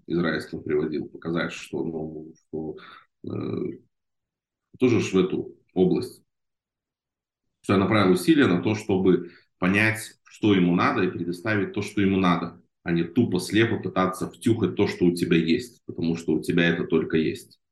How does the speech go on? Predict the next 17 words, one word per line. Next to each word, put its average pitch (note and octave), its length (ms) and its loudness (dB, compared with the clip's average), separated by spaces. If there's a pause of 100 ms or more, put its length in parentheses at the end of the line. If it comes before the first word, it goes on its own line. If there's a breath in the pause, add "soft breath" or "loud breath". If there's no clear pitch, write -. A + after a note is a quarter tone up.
Понимаешь, - 400 -10
это - 160 -14
же - 160 -10
вообще F2 260 -2
не F2+ 140 4
то F2 100 -6
же F2+ 120 -6
самое, D#2 460 -6
да? E2 280 -10 (340 soft breath)
Что - 200 -6
если F#2+ 200 2
ты G#2 120 -4
хочешь G#2 240 2
кого-то G2+ 180 2
что-то - 220 -6
попросить, - 600 -4 (300 soft breath)
подумай, A#2 600 4